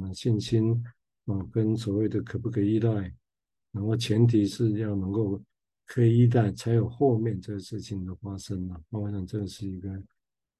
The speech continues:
还蛮重要的一个想法。OK，不知道有没有还补充的？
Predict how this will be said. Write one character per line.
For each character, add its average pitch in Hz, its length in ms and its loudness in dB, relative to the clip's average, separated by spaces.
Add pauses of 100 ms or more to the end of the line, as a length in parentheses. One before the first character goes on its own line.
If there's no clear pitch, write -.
还 104 140 -2
蛮 98 220 0
重 107 220 2
要 101 160 -2
的 95 160 -10
一 95 60 -10
个 98 80 -6
想 98 380 -6
法。 90 200 -10 (920)
OK， 110 440 -4 (760)
不 123 80 -2
知 120 160 0
道 117 60 2
有 101 80 0
没 113 120 4
有 101 200 4
还 101 340 -6 (120)
补 98 180 -8
充 110 340 -6
的？ 104 180 -8